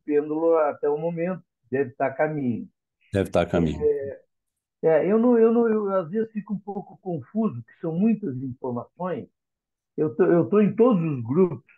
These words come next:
Speaker 1: Talvez eu tenha que vir começar a sair dos grupos, porque eu tô em todos os grupos que o senhor tem, eu tô. Então, eu me, me fico um pouco, eu já tenho, eh, não
Speaker 2: Você,
Speaker 1: sei como
Speaker 2: você já fez o, você já fez, fez o R Q C também, César?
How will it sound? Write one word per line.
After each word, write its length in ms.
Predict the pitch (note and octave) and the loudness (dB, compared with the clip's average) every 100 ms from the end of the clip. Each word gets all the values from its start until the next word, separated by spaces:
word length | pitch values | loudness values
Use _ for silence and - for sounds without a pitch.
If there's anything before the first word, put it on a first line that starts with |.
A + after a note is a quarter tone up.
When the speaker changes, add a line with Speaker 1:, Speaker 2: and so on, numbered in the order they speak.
| _ _ | _ _
Speaker 1:
Talvez 280 | C3+ C3 F3+ | -2 0 0
eu 160 | F#3 | 0
tenha 200 | F3+ F#3+ | -2 -6
que 100 | E3+ | -6
vir 220 | E3+ F3 - | -6 -8 -10
começar 840 | F3 E3 D3 E3 D#3+ E3+ F3+ F3+ | -4 -2 -2 -2 0 0 -2 -4
a 100 | E3+ - | -6 -4
sair 340 | E3+ E3+ G#3 | -2 -2 -4
dos 260 | D#3 C#3+ A#2+ | -6 -8 -8
grupos, 300 | A#2+ E3 E3 A2+ | -4 -4 -4 -12
porque 160 | - D3 | -10 -8
eu 100 | D3 | -4
tô 80 | |
em 120 | F#3 E3+ | -6 -6
todos 360 | A#3+ C4 F3 | -6 -6 -6
os 160 | A#2+ A2 | -8 -6
grupos 280 | B2 C#3+ - | -4 -4 -8
que 120 | _ | _
o 40 | - | -4
senhor 240 | C#3 B2 | -4 0
tem, 240 | D3 E3 F3+ | 2 2 2
eu 140 | F#3 - | -2 -2
tô. 240 | C3 A2+ - _ _ _ _ _ _ | 0 0 -6 _ _ _ _ _ _
Então, 520 | E3+ C#3+ G#3+ A#3 A3+ G3+ | -4 4 6 6 4 4
eu 140 | G#3 | 6
me, 240 | G#3+ G#3 | 6 6
me 280 | G3+ G#3 G3 | 2 0 -2
fico 280 | - G#3+ G#3 | -4 -4 -2
um 60 | G3 | -2
pouco, 300 | A3+ A3+ F#3+ | -2 -2 -2
eu 120 | D#3 | -2
já 120 | E3+ | -2
tenho, 380 | E3+ F#3 F#3 D3+ | -4 -6 -4 -2
eh, 300 | C#3+ B2+ B2 | -2 -2 -6
não 140 | C#3 | -4
Speaker 2:
Você, 200 | C#3 C3+ | 0 4
Speaker 1:
sei 40 | G3 | 4
como 120 | E3 | 6
Speaker 2:
você 180 | E3 G3+ | 6 6
já 140 | F#3+ G3 | 6 6
fez 260 | G3 F3+ | 6 6
o, 280 | F3+ D#3+ B2 | 8 6 4
você 280 | C#3 C3 E3+ | 2 4 6
já 240 | E3 D#3+ | 8 6
fez, 320 | E3 E3+ - - | 6 4 4 2
fez 200 | D#3+ D3+ | 4 6
o 80 | D#3 | 6
R 160 | D3+ | 6
Q 140 | D3+ C#3 | 2 2
C 200 | D#3 D3 | 2 2
também, 400 | D3 B2 F3 B3 | 4 4 2 2
César? 440 | C3+ G#2 E2 D#2 | 4 2 2 -6